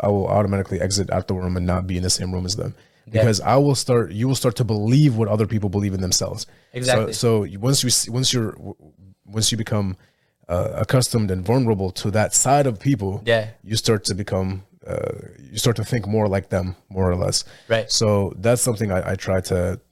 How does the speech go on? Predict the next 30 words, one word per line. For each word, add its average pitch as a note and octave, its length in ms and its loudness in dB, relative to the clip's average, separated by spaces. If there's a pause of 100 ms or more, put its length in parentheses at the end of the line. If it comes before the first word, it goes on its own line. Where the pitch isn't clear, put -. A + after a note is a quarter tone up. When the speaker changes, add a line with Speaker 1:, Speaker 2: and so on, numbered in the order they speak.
Speaker 1:
to - 120 -12
get F#2+ 120 2
away F#2 180 2
from. F2+ 220 -2
That's F2+ 180 0
why F2 100 2
I'm F2 140 0
very F2+ 200 2
secluded F#2+ 680 -6 (200)
in F#2 120 -8
regards F2+ 340 -2
to - 60 -4
the F#2+ 80 -4
people F#2 260 -4
that F2+ 100 2
I, F2+ 100 0 (240)
that F2+ 140 -4
I F2+ 40 0
put A#2+ 100 0
Speaker 2:
Yeah, B2 120 4
Speaker 1:
myself A2 200 -2
Speaker 2:
hundred - 180 -6
percent. - 160 -4
Speaker 1:
around. A2 120 -8 (360)
Extremely G#2 360 -2
secluded, F#2 520 -4 (200)
but G2+ 200 2
very A2+ 260 2
good B2+ 140 2
advice. G#2 560 2